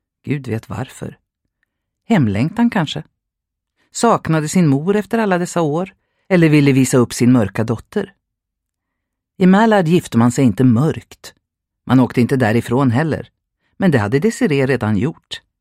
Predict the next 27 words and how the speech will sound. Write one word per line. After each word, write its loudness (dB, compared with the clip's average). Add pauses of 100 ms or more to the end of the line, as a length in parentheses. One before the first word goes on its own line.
(760)
Att -4
gifta -2
sig 0
med 0
en 4
mörk -2
man -4 (140)
och -8
släpa -2
omkring 0
på -2
hans 0
blåsvarta -2
barn -2
över 0
hela -4
stan -4 (160)
var -2
att -2
gå -6
för -6
långt. -8 (1160)
På 4
Lou's 2
Egghouse -4 (160)
upplöstes -2
trängseln. -2